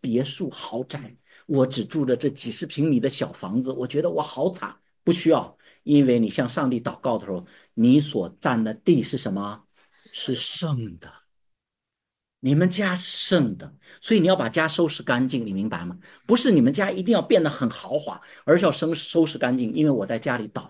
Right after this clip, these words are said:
告，耶和华会降临。阿门吧。你再去看的时候，这个不一样。所以你再去看，这个世界上面，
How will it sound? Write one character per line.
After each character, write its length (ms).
告， 300
耶 140
和 160
华 60
会 120
降 260
临。 80
阿 160
门 180
吧。 180
你 180
再 180
去 120
看 200
的 60
时 80
候， 100
这 160
个 100
不 200
一 40
样。 140
所 160
以 60
你 100
再 180
去 140
看， 240
这 260
个 140
世 280
界 140
上 180
面， 240